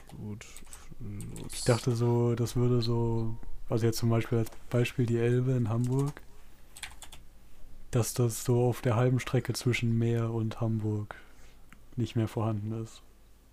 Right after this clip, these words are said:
Speaker 1: Mm, ja.
Speaker 2: Aber du wohnst halt noch ziemlich weit im Land, also
Speaker 1: Ja, ich, ich guck gerade hier. Gezeiten, die von der Küste vorherrschen, breiten sich in Flüssen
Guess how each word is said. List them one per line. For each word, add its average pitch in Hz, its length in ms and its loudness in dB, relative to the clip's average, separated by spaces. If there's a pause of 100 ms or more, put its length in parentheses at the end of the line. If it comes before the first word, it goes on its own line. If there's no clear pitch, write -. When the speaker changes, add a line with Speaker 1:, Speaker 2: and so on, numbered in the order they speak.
(200)
Speaker 1:
Mm, 135 1080 -2
ja. 127 480 -2 (3500)
Speaker 2:
Aber 110 100 -6
du 113 120 0
wohnst 131 200 4
halt 120 220 2
noch 117 160 0
ziemlich 127 360 0
weit 117 220 0
im 117 320 -2
Land, 110 460 -4
also 117 400 -4 (320)
Speaker 1:
Ja, 113 440 -4
ich, - 240 -10
ich - 140 -10
guck - 240 -8
gerade 113 260 -2
hier. 135 480 0
Gezeiten, 165 920 2
die 147 100 -2
von 143 140 -4
der 131 140 0
Küste 147 260 -8
vorherrschen, 143 320 0
breiten 123 240 0
sich 120 100 -4
in 113 80 -4
Flüssen 156 460 -4